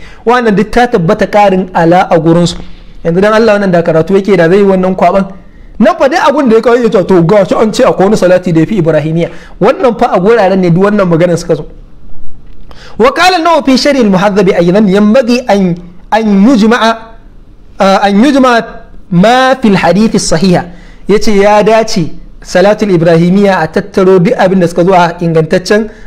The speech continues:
a ingantaccen hadisi, fa yaqulu, sai ce, "Allahumma salli ala Muhammad."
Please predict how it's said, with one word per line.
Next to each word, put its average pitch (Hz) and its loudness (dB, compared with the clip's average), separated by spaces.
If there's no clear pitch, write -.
a 185 0
ingantaccen 185 2
hadisi, 202 0
fa 180 0
yaqulu, 190 2
sai 202 0
ce, - -2
"Allahumma 190 0
salli 185 -2
ala 185 2
Muhammad." 175 0